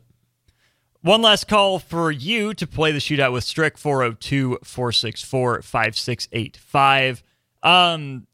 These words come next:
we'll go to Tommy on the text line as well. We've talked about this a little bit. I, I doubt one game <laughs> changes your outlook, but just in case Tommy hasn't been, been listening to the show, uh, is this a tournament team or bust, or is an N I T appearance good enough for this collection of talent?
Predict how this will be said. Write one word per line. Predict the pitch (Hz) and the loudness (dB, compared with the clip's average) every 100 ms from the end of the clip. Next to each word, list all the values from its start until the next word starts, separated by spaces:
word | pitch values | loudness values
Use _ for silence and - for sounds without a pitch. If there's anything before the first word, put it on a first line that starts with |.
| - | -10
we'll | 170 185 | -4 -2
go | 220 | 0
to | 214 | -2
Tommy | - 190 190 180 | -2 -4 -4 -4
on | 151 147 | -4 -6
the | |
text | - 160 - | -4 -4 -2
line | 156 143 | -4 -4
as | 127 - | -6 -6
well. | 131 143 147 139 | -2 0 0 -2
We've | 160 | -4
talked | - 277 240 | -2 -2 0
about | 202 165 | -2 0
this | 170 - | -6 -4
a | 151 | -4
little | 139 151 156 | -2 -2 -2
bit. | 147 139 139 - | 0 0 0 -2
I, | 143 135 | -2 0
I | |
doubt | 143 147 156 160 | 0 0 0 -2
one | 160 165 165 | -2 0 2
game | 160 156 160 | 2 2 2
<laughs> | 127 | -2
changes | - 202 165 151 156 - _ - | -2 0 2 0 0 -4 _ -6
your | 156 165 | 0 4
outlook, | 147 143 151 - | 4 2 -2 -2
but | 147 | -4
just | 151 - | -4 -4
in | 147 | 0
case | 147 143 | 2 0
Tommy | - 151 143 127 | 0 0 0 2
hasn't | 143 131 123 | 0 0 -4
been, | 139 135 123 120 113 | -2 0 -2 -6 -4
been | 123 | -2
listening | 165 175 165 139 | 0 0 -2 -2
to | 143 | -2
the | 151 | -2
show, | - 135 127 123 - _ _ - - | 0 2 2 0 -6 _ _ -4 4
uh, | 147 147 | 4 4
is | 151 151 | 0 -2
this | 208 | -2
a | 190 | -2
tournament | 156 208 220 214 170 | -2 -2 -2 -4 -4
team | 196 190 | -4 -2
or | 143 131 | -2 -2
bust, | - 190 220 - | 0 0 0 -4
or | 170 175 | -2 -2
is | |
an | 143 - | -2 -2
N | 170 | 0
I | 165 | 0
T | 156 - 170 | -2 -4 -4
appearance | - 151 143 135 120 | -2 -2 -2 -4 -4
good | 147 139 | -4 0
enough | 135 131 | -2 -2
for | - | -6
this | 123 120 | -6 -6
collection | - 127 123 - 117 | -6 -4 -4 -6 -12
of | |
talent? | - - - | -10 -12 -14